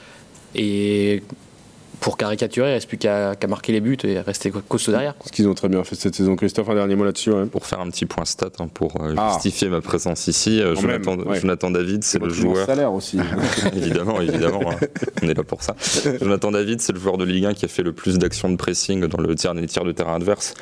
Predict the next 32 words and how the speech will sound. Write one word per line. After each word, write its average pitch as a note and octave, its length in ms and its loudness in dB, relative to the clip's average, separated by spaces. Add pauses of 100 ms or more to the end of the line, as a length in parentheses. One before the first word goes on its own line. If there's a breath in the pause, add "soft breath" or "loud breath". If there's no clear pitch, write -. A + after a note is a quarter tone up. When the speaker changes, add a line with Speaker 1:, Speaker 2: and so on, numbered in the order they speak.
(220 loud breath)
Speaker 3:
Ce - 120 -2
qui F#2+ 80 4
fait - 140 0
que G2+ 100 -2
même G2 120 0
quand F2+ 200 -2
il F2+ 60 2
n'était E2+ 120 0
pas F2 120 -2
en E2 100 -2
réussite, F2 420 0
en F2+ 80 -2
fait, - 240 -4
il - 60 -14
courait F2 240 2
tellement G2+ 320 0
qu'à F2 100 -2
chaque - 200 -4
fois, A2+ 180 4
tout - 120 -4
le G#2 60 4
monde A2 100 2
facilitait G2+ 460 0
la F#2 120 0
tâche F#2+ 180 0
de F#2 40 4
la E2+ 60 2
ligne F2 120 -4
suivante. F#2 300 -2
C'est-à-dire - 220 -4
que G2 80 0
l'attaque, - 460 -2